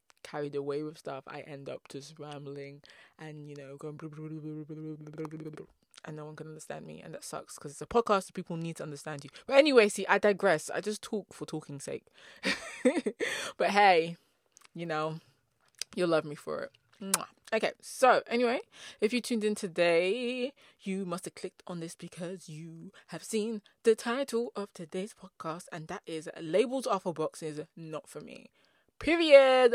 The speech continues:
Okay, we don't, we don't do labels over here. We don't do hashtags like that over here. We don't, we don't, we, we don't subscribe to your opinion of what you believe that that label should be like,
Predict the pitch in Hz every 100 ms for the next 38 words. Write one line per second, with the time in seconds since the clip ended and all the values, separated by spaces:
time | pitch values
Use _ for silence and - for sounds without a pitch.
0 | 185 185 190 170 202 226 233 208 180 220
1 | 262 220 226 226 202 175 165 156 143 156
2 | 165 - _ _ _ _ _ - 226 247
3 | 208 196 220 220 202 175 151 - _ -
4 | - 190 - - 156 147 - - _ 185
5 | 170 - 143 156 156 156 151 175 202 233
6 | 208 _ - _ - 196 233 220 - 202
7 | 196 214 226 - - - 196 196 190 180
8 | 147 - 165 151 151 - 160 156 - -
9 | - 175 165 143 131 131 - - 170 151
10 | 165 156 175 165 156 165 151 143 _ -
11 | - 156 - - 156 160 185 - - -
12 | - _ _ - 170 165 170 139 - 165
13 | 160 135 - -